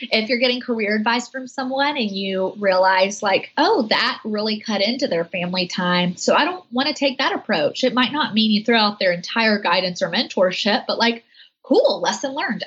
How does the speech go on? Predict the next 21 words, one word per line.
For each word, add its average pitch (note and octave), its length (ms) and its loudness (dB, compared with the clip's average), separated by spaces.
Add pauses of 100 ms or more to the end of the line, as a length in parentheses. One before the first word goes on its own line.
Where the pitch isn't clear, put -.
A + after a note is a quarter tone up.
I E3+ 100 0
don't F#3 120 0
wanna G#3 200 2
take A#3 220 0
that B3 120 2
approach. B3 400 0
I F3+ 100 0
see F#3 200 -4
what F#3 140 4
it - 100 -2
cost - 520 -2
you." G#3+ 120 -4
So A3 140 -2
you D4 160 4
can C5+ 140 2
learn C#4 260 0
from B3+ 160 -2
stuff B3 300 -2
you A3+ 140 0
disagree G#3+ 540 0
on F3 300 0